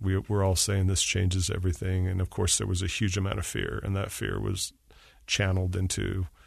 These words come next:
an unnecessary war in Iraq, and I believe Afghanistan needed to, needed to be a war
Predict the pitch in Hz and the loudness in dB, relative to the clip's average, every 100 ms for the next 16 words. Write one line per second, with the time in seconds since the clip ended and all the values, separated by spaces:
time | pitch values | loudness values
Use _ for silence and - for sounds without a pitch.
0 | - - _ _ - - 104 95 92 101 | -20 -20 _ _ -20 -2 2 2 2 2
1 | - 101 - 98 95 98 101 101 95 - | 4 4 2 2 0 -2 -2 -2 -2 0
2 | - 95 - 95 98 - 50 92 92 - | 0 -2 -4 -4 -4 -2 -2 -2 -2 -4
3 | 101 92 90 95 92 92 90 95 - 98 | -2 0 0 0 0 0 -2 -4 -6 -4
4 | 95 92 92 - 92 95 95 95 | -4 -4 -6 -8 -6 -4 -4 -4